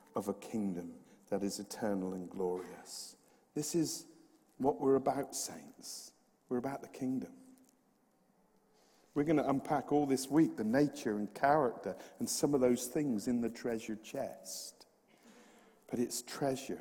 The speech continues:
We gotta get this big narrative.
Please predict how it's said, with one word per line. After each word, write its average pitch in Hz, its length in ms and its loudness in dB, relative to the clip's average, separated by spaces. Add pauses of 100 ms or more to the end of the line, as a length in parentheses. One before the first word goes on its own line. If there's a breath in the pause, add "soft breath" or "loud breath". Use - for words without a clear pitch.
(140)
We 110 100 -4
gotta 151 240 6
get - 360 -2
this - 240 -10 (200)
big 147 280 6
narrative. 123 920 -2